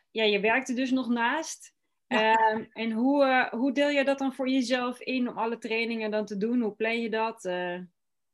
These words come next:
Speaker 1: hoe is dat te
Speaker 2: Eh,
Speaker 1: combineren voor jou?
Speaker 2: Nee, het is, op zich valt het allemaal nog wel mee. Op dit moment train ik ongeveer, zit je, nou, wat zal het zijn, eh, acht, acht uur per week of zo, omdat het niet zo heel erg veel is.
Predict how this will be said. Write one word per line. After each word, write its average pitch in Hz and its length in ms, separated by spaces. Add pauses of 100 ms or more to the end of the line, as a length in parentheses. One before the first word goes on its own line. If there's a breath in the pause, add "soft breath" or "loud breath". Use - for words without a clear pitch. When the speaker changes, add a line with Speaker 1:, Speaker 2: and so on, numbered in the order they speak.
(120)
Speaker 1:
hoe 190 160
is 196 80
dat 190 120
te 226 60
Speaker 2:
Eh, 139 60
Speaker 1:
combineren 196 500
voor 233 100
jou? 214 300 (440)
Speaker 2:
Nee, 247 400 (120)
het 262 160
is, - 280
op 220 100 (120)
zich 330 300
valt 339 220
het - 80
allemaal 302 240
nog 269 140
wel 247 120
mee. 247 280
Op 254 80
dit 311 120
moment 262 340
train 254 260
ik 233 180
ongeveer, 233 380
zit 202 160
je, 220 100
nou, 214 160
wat 208 120
zal 220 100
het 220 100
zijn, 220 380
eh, 220 200
acht, - 360
acht 233 200
uur 233 120
per 233 200
week 220 300
of - 60
zo, 247 120
omdat 247 180
het 202 100
niet 226 140
zo 202 80
heel 208 260
erg 196 180
veel 233 280
is. 339 300